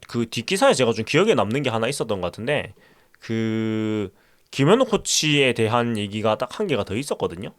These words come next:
그 밑에 다른 기사에 제가 봤던 것 같은데, 네, 이 얘기가 있어요. 그러니까 롯데 관계자라고 적혀 있는데 이, 어, 마이투상 김현우 코치의 느낌이 나는데,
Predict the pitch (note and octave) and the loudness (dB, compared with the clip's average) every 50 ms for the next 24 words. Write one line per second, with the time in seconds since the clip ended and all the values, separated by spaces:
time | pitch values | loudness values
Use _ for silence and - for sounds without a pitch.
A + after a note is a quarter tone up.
0 | - - - - F#2+ F#2+ B2 - - D#3 B2+ A2+ G2+ - - - B2 C3+ C#3+ C#3+ | -20 -16 -12 -10 -8 -8 -10 -6 -2 0 0 0 0 -2 -2 -2 0 0 -2 -2
1 | D3+ E3+ F3 C3+ G2+ F#2+ F2+ F2+ G2 G2 - G#2+ G#2 F2+ E2 - G2+ A2+ C#3 C3+ | 0 0 2 2 0 -2 -6 -6 -8 -8 -8 -8 -8 -8 -10 -10 -6 -4 -4 -4
2 | F#2 E2+ - _ _ _ _ _ _ _ _ - F#2 F2+ E2+ F2+ - _ _ _ | -4 -6 -12 _ _ _ _ _ _ _ _ -6 -6 -6 -6 -8 -12 _ _ _
3 | _ _ _ _ _ - F3 F#3+ G#3 G#3 A3 A3 A3+ A#3+ A3 E3+ B2 F#2 E2 F2 | _ _ _ _ _ -8 -6 -4 -2 0 0 2 2 2 2 2 2 2 0 0
4 | - - F2 F#2 C3 F3+ - _ _ _ _ _ _ _ _ _ _ _ _ A2 | -2 -4 -4 -6 -6 -6 -10 _ _ _ _ _ _ _ _ _ _ _ _ -4
5 | G#2+ G#2 G2 - - _ _ _ _ _ - C3 C#3 D3 - B3+ - - D3 F3 | -2 -2 -2 -2 -6 _ _ _ _ _ -4 -2 -2 4 4 4 6 6 4 4
6 | G#3 B3+ A#3+ A3 F3+ C3 A2 G2 F#2+ G2+ - - D3+ B2+ A2 A2 B2 E3 E3+ B2 | 4 4 6 6 6 6 4 2 0 -6 -4 -2 -2 -2 -2 -2 -2 0 0 0
7 | F2 - - - - - - - - - _ - B2+ C3 C3 B2+ B2+ B2+ B2 B2 | 0 -4 -8 -14 -18 -18 -18 -18 -18 -18 _ -4 -2 0 0 2 2 2 2 0
8 | A#2+ A#2+ A2+ G#2+ - _ _ _ _ _ _ F3+ F3+ F3+ F#3 F#3+ F#3+ G3 F#3+ - | 0 -2 -2 -4 -8 _ _ _ _ _ _ 6 8 8 8 8 6 4 4 0
9 | _ _ _ - - G#2 B2+ C3 - - A3 A3+ A#3 G#3 A3 - - _ - - | _ _ _ -2 0 2 2 2 0 -2 0 4 4 4 4 2 -4 _ -4 0
10 | B2 F3+ G#3+ G#3+ G#3+ D3 C#3+ - - - A#2+ A#2 A2 A#2 C#3+ C#3 A#2+ A2+ G#2 G2 | 0 2 2 2 0 0 -2 -2 0 2 2 2 2 2 0 -2 -2 -2 0 0
11 | F#2+ F#2+ G2 A2+ D#3+ D#3+ G2+ E2 F#2+ | 0 -2 -2 -2 -2 0 -2 -2 -6